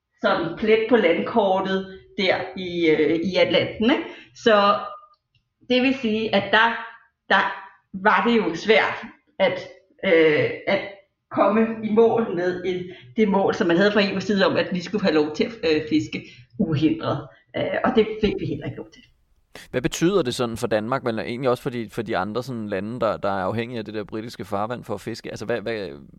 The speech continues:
Speaker 2: hvem, hvem rammer det hårdest? <laughs>
Speaker 1: Jamen, altså, det, de er i gang med lidt at sådan måle,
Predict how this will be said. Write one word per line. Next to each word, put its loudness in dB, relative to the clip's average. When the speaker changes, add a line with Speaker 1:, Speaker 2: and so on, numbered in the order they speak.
Speaker 2:
hvem, -4
hvem -4
rammer 0
det -2
hårdest? -4
<laughs> -6
Speaker 1:
Jamen, 4
altså, 2
det, 6
de 4
er 6
i 4
gang 4
med 4
lidt 2
at 0
sådan 2
måle, 4